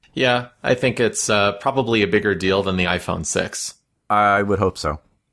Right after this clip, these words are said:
Speaker 1: Yeah. So what are your thoughts on the watch? I mean, are you excited?
Speaker 2: See, I don't even know that it's a watch.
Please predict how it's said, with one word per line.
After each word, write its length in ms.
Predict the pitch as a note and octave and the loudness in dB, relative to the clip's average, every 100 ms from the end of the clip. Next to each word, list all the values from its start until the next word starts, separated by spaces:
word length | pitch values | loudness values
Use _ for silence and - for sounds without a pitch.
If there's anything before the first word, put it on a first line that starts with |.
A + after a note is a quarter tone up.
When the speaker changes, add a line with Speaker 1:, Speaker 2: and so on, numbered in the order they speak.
| _ | _
Speaker 1:
Yeah. 320 | - F#2+ F2+ - _ | -6 -4 -4 -8 _
So 220 | - D3 | -4 -2
what 120 | D3+ | 0
are 60 | F#3 | 0
your 140 | E3+ | 0
thoughts 320 | C3 A#2+ B2 B2+ | 0 -2 -2 -2
on 100 | G2+ | 0
the 80 | |
watch? 460 | F2 F2 F#2 F#2 - | 0 0 -2 -2 -4
I 40 | |
mean, 200 | G2+ G2 | -2 0
are 100 | G2 | 2
you 220 | G2 F#2 F#2 | 0 0 -2
excited? 540 | - F#2 F#2 G#2+ A2 - _ _ _ - | -2 -2 0 -2 -4 -18 _ _ _ -12
Speaker 2:
See, 220 | - F3+ | -4 0
I 120 | D#3+ | 0
don't 160 | G3 A3+ | 0 0
even 240 | G#3 F3 | -2 -2
know 120 | C#3+ | 0
that 140 | C3+ B2+ | 0 -2
it's 120 | - | -4
a 40 | |
watch. 640 | F#2 G2 F#2 - - - | -6 -2 -4 -4 -10 -14